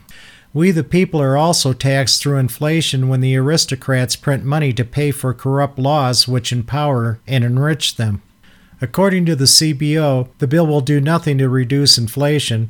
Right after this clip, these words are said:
will add thirty billion to the deficit in the first five years, and ninety percent of the imagined point three percent deficit reduction is backloaded to twenty thirty-one.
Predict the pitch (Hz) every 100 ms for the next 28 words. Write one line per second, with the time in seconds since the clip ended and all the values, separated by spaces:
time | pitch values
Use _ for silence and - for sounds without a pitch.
0 | - 131 143 143 135 160 156 156 151 156
1 | 143 135 139 127 113 147 156 135 131 127
2 | 117 123 117 - 143 117 - 143 135 123
3 | 139 143 120 107 - - 123 147 156 147
4 | 131 117 151 147 127 131 123 139 151 135
5 | 123 110 139 135 127 143 143 135 127 -
6 | 143 104 143 147 139 117 123 - 127 113
7 | 123 113 123 117 113 123 107 147 151 151
8 | 131 135 127 127 - 131 - 147 143 127
9 | 143 131 131 135 139 110